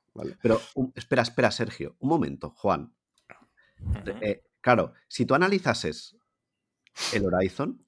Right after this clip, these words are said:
Speaker 3: Que lo analicé.
Speaker 1: Vaya.
Speaker 2: el uno.
Speaker 3: Mm, ese no.
Speaker 2: El
Speaker 3: Pero
Speaker 2: uno.
Speaker 3: es lo mismo el dos, ¿eh? Solo que mejor.
Speaker 2: Eh, claro, no, no podemos decir que es un buen juego.
Speaker 3: Ah, ¿no?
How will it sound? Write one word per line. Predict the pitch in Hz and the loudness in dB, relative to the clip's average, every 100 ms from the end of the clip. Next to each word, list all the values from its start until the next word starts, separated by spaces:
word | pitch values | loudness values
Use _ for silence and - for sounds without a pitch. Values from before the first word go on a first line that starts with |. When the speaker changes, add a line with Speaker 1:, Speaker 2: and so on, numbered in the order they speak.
| - | -4
Speaker 3:
Que | 113 | -2
lo | 98 | -2
analicé. | 90 90 92 - 196 _ _ _ _ _ _ - | -4 -6 -10 -14 -16 _ _ _ _ _ _ -14
Speaker 1:
Vaya. | 80 64 - - _ _ _ _ | -12 -10 -12 -18 _ _ _ _
Speaker 2:
el | 95 104 | 0 2
uno. | 117 - - _ _ - - _ _ _ | 2 0 -8 _ _ -20 -20 _ _ _
Speaker 3:
Mm, | 113 110 | -14 -12
ese | 101 98 | -12 -12
no. | 107 - _ _ - - - | -16 -18 _ _ -16 -14 -10
Speaker 2:
El | 82 80 | -6 0
Speaker 3:
Pero | 120 | 4
Speaker 2:
uno. | |
Speaker 3:
es | 131 | 4
lo | 120 | 4
mismo | 107 95 | 2 0
el | |
dos, | 90 95 95 | -4 -6 -6
¿eh? | - | -8
Solo | 101 95 | -8 -6
que | |
mejor. | 95 - - _ - - - - - - | -8 -12 -18 _ -18 -18 -16 -16 -16 -8
Speaker 2:
Eh, | - 101 92 - - | 2 4 4 0 4
claro, | 135 123 - _ _ _ _ _ | 6 6 0 _ _ _ _ _
no, | 110 117 | 2 2
no | 127 120 | 4 4
podemos | 160 190 - | 6 4 0
decir | 117 165 | -2 -2
que | 190 | -2
es | |
un | 113 98 - | -2 -2 -4
buen | 104 104 92 | -2 0 0
juego. | - 90 80 80 _ _ _ _ _ _ _ _ _ _ _ _ _ _ _ _ _ _ _ _ _ _ _ _ _ - - | -2 -4 -4 -10 _ _ _ _ _ _ _ _ _ _ _ _ _ _ _ _ _ _ _ _ _ _ _ _ _ -20 -16
Speaker 3:
Ah, | - | -12
¿no? | 110 254 | -10 -8